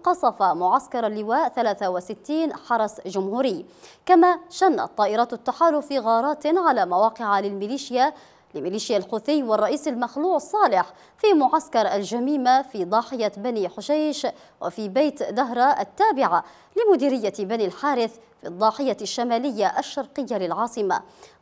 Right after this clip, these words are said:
قصف الجيش بالمدفعية الثقيلة معسكر اللواء ثلاثة وستين حرس جمهوري. وأكدت مصادر أن نحو عشرين موقعا عسكريا تابعا للميليشيا في مناطق أرحب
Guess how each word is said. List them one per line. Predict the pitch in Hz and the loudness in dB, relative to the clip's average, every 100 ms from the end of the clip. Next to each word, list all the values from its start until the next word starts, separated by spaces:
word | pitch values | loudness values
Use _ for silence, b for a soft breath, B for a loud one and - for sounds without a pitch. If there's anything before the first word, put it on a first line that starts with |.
| - | -4
قصف | 381 302 311 | 0 2 2
الجيش | 262 233 302 277 | 0 0 -2 -2
بالمدفعية | 196 190 170 185 226 262 226 | -4 -2 -4 -2 -2 0 -4
الثقيلة | 220 - 214 311 254 247 254 B - | -6 -6 -4 -2 4 4 4 B -6
معسكر | 170 214 262 - 233 | -2 0 -2 -2 -2
اللواء | 202 208 208 285 339 | -2 -4 -2 0 0
ثلاثة | - 285 226 - 170 | -2 0 0 0 -2
وستين | 175 214 - 254 262 247 | -2 -8 -12 -6 -4 -4
حرس | 202 220 196 190 208 | -4 0 0 0 -6
جمهوري. | - 196 277 180 160 120 - B B B - | -8 -2 -2 -2 -4 -6 -12 B B B 4
وأكدت | 349 359 349 220 202 | 6 6 4 2 0
مصادر | 202 185 285 302 262 247 - | -2 -4 -2 0 0 0 -2
أن | 196 180 170 | -2 -2 0
نحو | 262 254 262 | -2 0 0
عشرين | 285 233 - 277 392 359 285 | 2 0 -4 0 4 4 4
موقعا | 349 392 320 226 185 | 2 2 -2 0 0
عسكريا | 165 180 - 202 269 214 233 240 B B B | 0 -4 -2 -2 -2 0 0 0 B B B
تابعا | 349 392 294 208 190 | 6 6 6 2 0
للميليشيا | 180 180 220 277 - 247 285 | 0 -2 -2 -4 -2 -2 -2
في | 285 | -2
مناطق | 175 185 233 233 202 | -4 0 0 -2 -2
أرحب | - 277 - 208 185 | 0 0 0 0 0